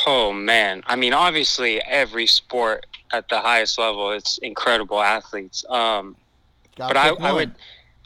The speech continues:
Speaker 1: I would definitely say football.
Speaker 2: Okay.
Speaker 1: I think,
Speaker 2: Why?
Speaker 1: I think football,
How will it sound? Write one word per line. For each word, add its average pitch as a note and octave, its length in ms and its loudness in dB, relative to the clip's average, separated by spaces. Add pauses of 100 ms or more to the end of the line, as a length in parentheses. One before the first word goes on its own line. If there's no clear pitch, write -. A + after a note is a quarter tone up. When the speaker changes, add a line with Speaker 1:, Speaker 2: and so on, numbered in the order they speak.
(220)
Speaker 1:
I D#3 100 0
would D#3+ 220 -2
definitely C#3+ 480 0
say C3+ 260 0
football. A#2+ 600 -2 (420)
Speaker 2:
Okay. A3 340 -2
Speaker 1:
I D#4+ 80 -2
think, D#3+ 260 0
Speaker 2:
Why? C#3+ 200 0
Speaker 1:
I C3 80 0
think D#3+ 260 -2
football, C#3+ 880 2